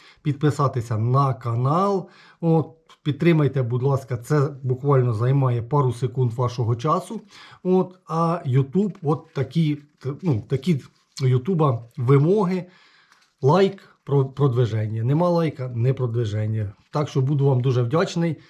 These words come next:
за це. Отже, Келох позитивно оцінює візит до Києва. Три дні він перебував в Києві, от, працював з Зеленським, вирішував долю України і каже,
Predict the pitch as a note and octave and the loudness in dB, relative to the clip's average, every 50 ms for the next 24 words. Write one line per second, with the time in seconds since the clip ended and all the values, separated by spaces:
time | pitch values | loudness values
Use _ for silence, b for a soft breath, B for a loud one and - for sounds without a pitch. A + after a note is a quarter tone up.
0 | B B B B A#2+ G#2+ G#2 C#3+ C#3+ C#3+ D3+ D3 - - _ _ _ _ _ _ | B B B B -14 -2 0 2 2 2 2 -2 -6 -14 _ _ _ _ _ _
1 | _ _ _ _ _ _ _ _ _ - - - D#3 B2+ G#2+ A2+ - - _ _ | _ _ _ _ _ _ _ _ _ -10 0 2 2 2 2 0 -6 -14 _ _
2 | _ - F3 E3+ D3+ A2 G#2 G#2+ - - F#3 F#3 E3 C3+ A2 F#2+ - - _ _ | _ 0 2 2 2 2 0 -4 -4 0 0 2 2 2 0 -4 -8 -16 _ _
3 | _ _ _ _ _ _ _ _ _ _ _ _ _ _ - b b b b b | _ _ _ _ _ _ _ _ _ _ _ _ _ _ -20 b b b b b
4 | b b b b b b - E3 C#3 D#3 D#3+ - A#3+ A#3+ G3+ G3 F3 D#3 B2 - | b b b b b b 2 4 4 4 2 2 0 0 0 0 0 0 -4 -2
5 | - G3 F#3+ F3 D#3+ C#3+ C3 A#2+ C3 A#2+ A#2 C#3+ F3 F3+ F3 - - C#3 A#2 A2 | 0 0 2 4 4 4 4 2 0 0 2 2 2 2 0 -4 -10 -12 -4 0
6 | C#3 C#3+ D3+ D#3 D#3 D3+ C#3 C3 - - _ - D#3+ D#3+ C#3+ A2+ G2 G2 A2 - | 2 2 4 4 2 0 -2 -4 -8 -16 _ 0 2 2 2 2 0 -4 -8 -14
7 | - - _ _ _ _ _ _ _ _ - E3+ E3 F#3+ F3 C#3+ C#3+ F3 F3 E3 | -18 -20 _ _ _ _ _ _ _ _ 0 2 4 4 4 2 2 0 2 2
8 | C#3 C#3 C3+ A#2+ A2+ B2 C3+ C3 C3+ A#2 B2 C3+ C3+ C#3 B2+ A#2+ A2 - - F#3+ | 2 2 2 0 0 0 0 0 0 0 -2 -2 0 0 0 -2 -2 -4 -4 -2
9 | G#3+ G#3+ G#3 G#3+ G3+ G3+ G3+ F3+ F#3+ B B B B B B B B B _ F3 | -2 0 0 0 0 0 -2 -2 -4 B B B B B B B B B _ 2
10 | F3 E3+ E3 D#3 - - - D3+ D3 D3 - D3+ D#3 D3 C3 B2 A2+ A2 A#2 C3+ | 2 4 4 2 0 -2 0 0 0 2 2 0 2 2 2 2 0 0 0 2
11 | C#3 D#3 F#3+ G3+ G#3 G3 G3+ - - F3 D#3+ C#3+ B2 C#3+ C#3+ D#3+ D#3 C3 - - | 2 2 2 0 0 -2 -4 -4 -2 0 0 2 2 2 2 2 0 -2 -4 -4
12 | C3 B2 B2+ B2 A2+ A#2 - - - - - - _ _ _ _ _ _ _ B2+ | -2 0 0 -2 -2 -4 -12 -20 -20 -20 -20 -20 _ _ _ _ _ _ _ 0
13 | B2 D3+ E3 D3+ C#3 C3 D3 D3+ D#3 B2 - B2 B2 C3+ D#3+ F3+ F3 E3+ D#3 C#3+ | 2 4 4 4 4 2 0 -2 -6 -8 -4 -2 -2 0 0 0 0 -2 -2 -4
14 | B2+ G#2+ - C3 C3+ C3 A#2+ C3+ C#3 C3+ | -8 -4 0 0 0 2 0 0 -2 -2